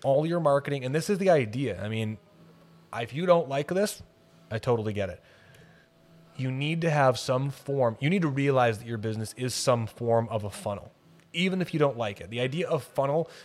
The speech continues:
you know, click funnels has become really popular, and it's a, such a negative word soundbite. In reality, you have a funnel. People find you somehow.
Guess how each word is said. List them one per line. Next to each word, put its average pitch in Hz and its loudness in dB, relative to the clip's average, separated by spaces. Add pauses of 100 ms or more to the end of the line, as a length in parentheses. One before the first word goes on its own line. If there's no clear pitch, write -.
you 117 -8
know, 104 -6
click - -8
funnels 135 0
has 123 -8
become 120 -4
really 120 -6
popular, 123 -2
and 123 -4
it's 110 -4
a, 107 -6
such 147 2
a 120 0
negative 117 -2
word 113 -4
soundbite. 123 -2
In 156 -6
reality, 185 0 (320)
you 139 -4
have 143 4
a 135 2
funnel. 110 -2 (220)
People 120 -2
find 127 -2
you 143 -2
somehow. 123 -2